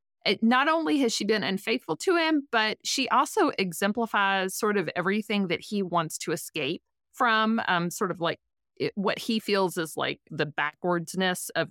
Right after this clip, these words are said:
Texas. But then throughout the rest of the novel, he fails to communicate to the people who might actually help him out of this predicament. And so in his own way, you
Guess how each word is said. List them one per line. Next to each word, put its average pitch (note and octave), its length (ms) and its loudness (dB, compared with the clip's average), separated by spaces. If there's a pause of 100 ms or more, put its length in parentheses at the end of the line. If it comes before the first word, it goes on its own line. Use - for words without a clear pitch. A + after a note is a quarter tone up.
Texas. - 600 -4 (300)
But A3+ 200 0
then D#4 320 2
throughout A#3+ 280 2
the G#3 80 -2
rest G3 240 -2
of E3+ 120 -6
the F3+ 60 0
novel, G3 680 2
he A3 320 -2
fails B3+ 480 2
to A#3+ 100 -4
communicate A3 720 2
to A3 120 -4
the D#3 100 -8
people F#3+ 480 0
who F#3+ 180 0
might F#3 400 0
actually F#3 400 -2
help F3+ 280 -4
him F3 180 -2
out E3+ 120 0
of D3+ 120 -6
this D#3+ 120 -6
predicament. E3+ 680 -4
And G#3+ 180 2
so B3 180 2
in B3+ 180 2
his A#3+ 180 0
own A#3+ 320 2
way, F3 420 0 (360)
you A3+ 160 2